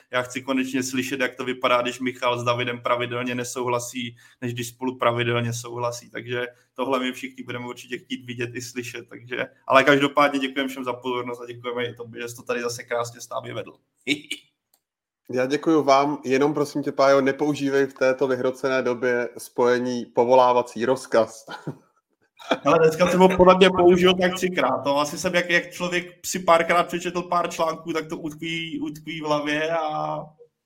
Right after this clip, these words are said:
Speaker 1: a je to tam, no, bohužel. Pardon.
Speaker 2: Jsme rádi, že se, eh, dnešní nová podcastová tvář líbila i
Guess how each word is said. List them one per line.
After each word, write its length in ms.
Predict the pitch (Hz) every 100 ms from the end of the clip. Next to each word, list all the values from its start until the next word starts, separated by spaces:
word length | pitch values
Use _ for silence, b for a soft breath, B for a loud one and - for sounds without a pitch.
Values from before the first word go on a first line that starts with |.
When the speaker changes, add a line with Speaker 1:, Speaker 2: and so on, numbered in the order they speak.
| _ _ _ _ -
Speaker 1:
a 80 | 139
je 80 |
to 100 | 143
tam, 280 | 143 147 147
no, 220 | 123 120 -
bohužel. 540 | 131 131 123 120 120 _ -
Pardon. 480 | 131 127 127 127 - _ _ _ _ _ _ _ _ _ _ b b b b _ _
Speaker 2:
Jsme 200 | - 143
rádi, 520 | 160 165 165 165 147
že 380 | 139 156 151 147
se, 500 | - - 147 139 135
eh, 520 | 131 127 120 117 110 -
dnešní 520 | 123 131 - 147 135
nová 300 | 127 135 139
podcastová 640 | 135 - 135 131 135 135
tvář 400 | 131 131 131 131
líbila 580 | 123 123 123 131 131 - -
i 300 | 120 104